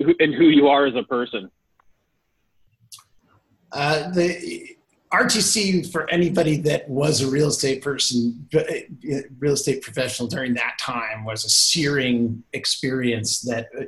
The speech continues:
Speaker 2: you know, as was a commercial real estate focused crisis. Um, yeah, obviously driven by the S and Ls and the over, over, over and mismatched leverage, um, that they had used to,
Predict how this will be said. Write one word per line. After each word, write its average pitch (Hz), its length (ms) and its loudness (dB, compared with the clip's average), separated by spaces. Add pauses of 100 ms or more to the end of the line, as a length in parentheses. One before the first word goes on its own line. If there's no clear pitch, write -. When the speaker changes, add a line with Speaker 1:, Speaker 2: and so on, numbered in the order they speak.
Speaker 2:
you 131 80 -12
know, 117 180 -4
as 117 360 -4
was 123 200 -6
a 117 300 -4
commercial 139 760 0
real 131 200 -2
estate 120 400 -4
focused 123 720 -2
crisis. 120 800 -2 (320)
Um, 113 560 -4
yeah, 110 160 -8
obviously 117 340 -4
driven 120 340 0
by 117 160 -4
the 113 140 -6
S 117 180 -4
and 120 100 -4
Ls 117 320 -6
and 113 100 -8
the 110 120 -8
over, 117 240 -8 (380)
over, 135 480 -2 (120)
over 170 520 6
and 143 300 2
mismatched 139 580 0
leverage, 123 800 -2
um, 113 340 -4
that 120 160 -4
they 120 140 0
had 117 100 -4
used 120 520 0
to, 113 280 -2